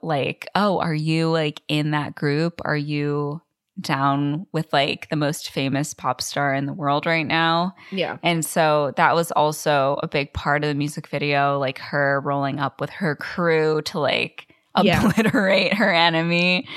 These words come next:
Speaker 2: Yeah.
Speaker 1: With, like, a fucking Glock machine <laughs> gun. I don't know what it was. Like, some weapon of mass destruction.
Speaker 2: Yeah. They, so the music video has literally, like,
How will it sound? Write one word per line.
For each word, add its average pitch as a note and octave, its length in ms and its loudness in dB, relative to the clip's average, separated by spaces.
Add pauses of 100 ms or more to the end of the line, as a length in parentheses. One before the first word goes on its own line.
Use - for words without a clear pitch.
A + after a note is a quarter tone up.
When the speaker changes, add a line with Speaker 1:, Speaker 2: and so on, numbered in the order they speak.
(400)
Speaker 2:
Yeah. C#3 320 -2 (160)
Speaker 1:
With, A#3+ 180 -2
like, B3 200 4
a G#3 200 2
fucking G#3+ 640 0 (500)
Glock G3 720 4
machine G#3+ 640 0
<laughs> - 140 -4
gun. B3+ 240 2
I G3+ 140 6
don't G3 160 2
know F#3+ 140 6
what F#3 80 4
it E3 60 0
was. D#3 460 2
Like, F3+ 180 2
some F#3+ 400 0 (400)
weapon F3 300 4
of E3 80 0
mass D#3 340 4
destruction. E3+ 840 0 (300)
Speaker 2:
Yeah. D#3+ 440 4 (140)
They, F#3 580 4 (360)
so F#3+ 280 6
the G3 120 -2
music F#3+ 300 0
video F3+ 380 6
has E3+ 360 2
literally, E3+ 360 4
like, D#3+ 220 0